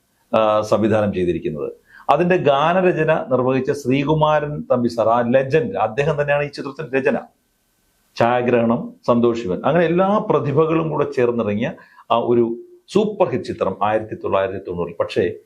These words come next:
ഇതില് എല്ലാവരും ഓർമ്മിക്കപ്പെടേണ്ട ഒരു കാര്യമുണ്ട്.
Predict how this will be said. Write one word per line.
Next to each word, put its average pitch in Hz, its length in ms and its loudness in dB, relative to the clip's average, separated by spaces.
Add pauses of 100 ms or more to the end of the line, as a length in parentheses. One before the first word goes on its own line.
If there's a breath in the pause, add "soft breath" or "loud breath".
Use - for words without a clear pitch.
(180 soft breath)
ഇതില് 123 260 4 (420 loud breath)
എല്ലാവരും 151 760 2 (280)
ഓർമ്മിക്കപ്പെടേണ്ട 120 1000 0
ഒരു 82 180 -2
കാര്യമുണ്ട്. 76 460 -4